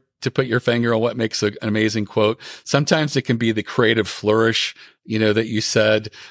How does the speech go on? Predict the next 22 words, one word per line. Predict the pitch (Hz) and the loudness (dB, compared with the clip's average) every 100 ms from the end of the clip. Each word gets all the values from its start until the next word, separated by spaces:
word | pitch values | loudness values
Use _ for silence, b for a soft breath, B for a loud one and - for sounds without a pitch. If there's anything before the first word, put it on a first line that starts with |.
| B | B
uh, | 104 104 | 0 0
something | - 113 - 110 107 | 2 0 0 0 2
with. | 110 107 - b | 2 0 -4 b
Sometimes | - 143 147 143 131 - | -2 0 2 2 0 -2
it | 135 | -4
can | - 110 | 0 0
be | 113 | 2
the | 104 | 0
power, | - - 104 113 117 113 - b b b | -2 0 2 4 4 2 -2 b b b
um, | 95 92 95 - | -6 -4 -4 -4
the | - | -4
conciseness, | - 107 - 104 107 - 123 113 - - - B B | 0 -2 0 2 2 2 0 0 -2 -6 -10 B B
how | - 110 104 | -2 2 2
you | 104 107 131 | 0 0 0
just | 131 117 - | 2 0 0
succinctly | 117 - - 127 127 113 104 | -2 -2 2 0 0 -2 -4
said | - 117 110 | 0 2 2
something | - 107 - 104 98 B B | 0 -2 -2 -4 -4 B B
that | - 101 | -4 -4
is | 98 | -2
so | - - - 123 123 123 117 | -2 -2 2 2 4 2 0
specific | - - 113 - 117 104 104 | -4 -4 -4 0 0 0 -4